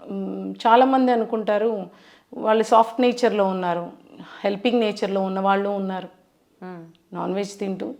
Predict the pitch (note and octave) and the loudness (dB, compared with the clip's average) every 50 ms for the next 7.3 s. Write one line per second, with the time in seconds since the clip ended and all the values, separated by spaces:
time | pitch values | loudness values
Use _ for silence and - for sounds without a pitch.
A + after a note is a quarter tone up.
0 | _ _ _ _ _ _ _ _ - F3 F3 F#3+ F#3+ - - - G3+ F#3+ G3+ - | _ _ _ _ _ _ _ _ -6 -4 -4 -4 -6 -6 -4 -2 -2 -2 -4 -6
1 | - G#3 G3+ - - - _ _ _ _ _ _ _ - F#3 F#3 F3+ F3+ F3 F3 | -8 -8 -8 -8 -12 -16 _ _ _ _ _ _ _ -14 -10 -8 -8 -8 -8 -8
2 | F3+ F3 F3 F3 F3 E3+ F#3 F#3+ G3 - G3+ F3+ F#3 F#3 - F#3 G3 F#3+ - G#3 | -8 -8 -10 -10 -12 -12 -14 -16 -12 -8 -6 -6 -4 -4 -2 -4 -4 -2 -4 -4
3 | G3 G3 G3 G3 G3 F3+ G3 F#3 F#3 F#3 F#3 F3 F#3+ F#3 - - F3+ F3 F3 F3 | -6 -4 -6 -6 -6 -4 -4 -4 -4 -6 -8 -8 -8 -10 -8 -8 -6 -2 -2 0
4 | F3+ F#3 F#3 F#3 F#3 F#3 F#3 F#3 F#3 F#3 F3+ F3+ F3+ F3+ F3 E3+ E3+ F3 F3+ - | 0 -2 -2 -4 -2 -2 -2 -2 -2 -4 -4 -6 -8 -8 -10 -12 -14 -16 -18 -20
5 | _ _ _ _ _ _ _ _ _ _ _ _ _ _ _ _ _ - _ - | _ _ _ _ _ _ _ _ _ _ _ _ _ _ _ _ _ -20 _ 0
6 | C4 C4+ C#4 C#4+ D4 C#4+ C#4 C4+ C4 B3+ B3+ C4 B3+ B3+ C4 A#3 A3 A3+ A3 G3 | 2 4 6 6 6 8 8 8 8 6 4 4 4 2 2 2 2 2 0 0
7 | G3 F#3+ F3+ F3 E3+ - | 0 -2 -4 -6 -8 -10